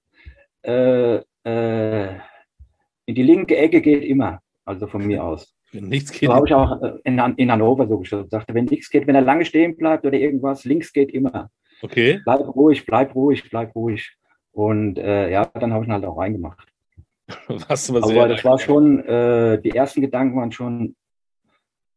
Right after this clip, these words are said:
Speaker 2: Oha.
Speaker 1: äh, "Leck mich doch, hey."
Speaker 2: Ja. Ja, schade, hat
Speaker 1: Aber
Speaker 2: dann,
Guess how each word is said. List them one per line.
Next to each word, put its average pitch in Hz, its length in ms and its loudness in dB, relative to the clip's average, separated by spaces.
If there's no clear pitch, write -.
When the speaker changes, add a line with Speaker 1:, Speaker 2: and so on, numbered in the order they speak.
Speaker 2:
Oha. 104 340 0
Speaker 1:
äh, 95 220 -8
"Leck 117 240 -6
mich 110 200 -10
doch, 92 240 -12
hey." 87 180 -10
Speaker 2:
Ja. 113 280 -12
Ja, 123 80 0
schade, 147 280 4
hat 131 100 2
Speaker 1:
Aber 127 100 2
Speaker 2:
dann, 131 400 -10